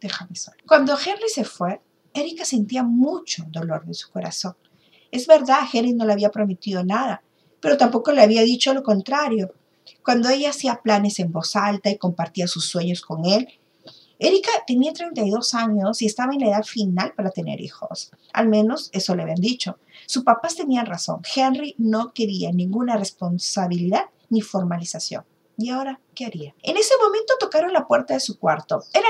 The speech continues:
Pascuala avisando que el señor Héctor Portugal le había venido a dejarle unas flores. Y ella no sabía si hacerlo pasar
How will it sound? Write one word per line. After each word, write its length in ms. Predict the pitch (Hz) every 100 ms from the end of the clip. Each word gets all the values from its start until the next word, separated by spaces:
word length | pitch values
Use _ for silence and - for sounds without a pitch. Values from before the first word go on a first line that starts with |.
| 440
Pascuala 560 | 262 - - 262 311 480 269
avisando 480 | 226 - 226 185
que 80 | 190
el 60 | 190
señor 380 | 254 240 262 -
Héctor 360 | 269 269 208 196
Portugal 400 | - 196 294 466 427 _ _ _
le 140 | - 220
había 280 | 226 302 330
venido 480 | 233 214 269 339 330 -
a 120 | 208
dejarle 440 | 185 175 - 254 294
unas 240 | 269 208
flores. 560 | - 196 165 - - _ _ _ _ _
Y 140 | 208 277
ella 260 | 311 320 320
no 240 | 233 262
sabía 460 | 269 247 214 233 254
si 100 | 214
hacerlo 380 | - 214 254 -
pasar 380 | 262 - 262